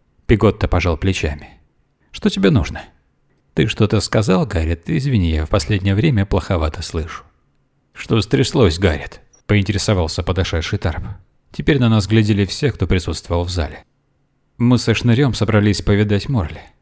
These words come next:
Я нашёл одного из тех парней, с которыми ты на днях повздорил. Хочешь послушать?» Я сделал недвусмысленный жест рукой. Пиготта подчинился.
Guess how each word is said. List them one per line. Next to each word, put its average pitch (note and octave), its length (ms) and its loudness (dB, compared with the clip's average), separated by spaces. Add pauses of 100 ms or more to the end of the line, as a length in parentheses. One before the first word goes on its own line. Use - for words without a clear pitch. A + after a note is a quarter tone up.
(140)
Я C3 160 0
нашёл C#3 380 0
одного F#2+ 280 0
из F2 120 -2
тех - 200 -6
парней, A2 360 0
с - 80 -6
которыми F#2+ 360 0
ты F2+ 120 -4
на F2+ 120 0
днях F2 240 -6
повздорил. F#2 460 -4 (300)
Хочешь - 280 -6
послушать?» - 520 -6 (960)
Я G#2 220 4
сделал A2+ 360 4
недвусмысленный G2 800 2
жест E2 300 -4
рукой. E2+ 440 0 (380)
Пиготта F#2+ 360 0
подчинился. F#2 640 -2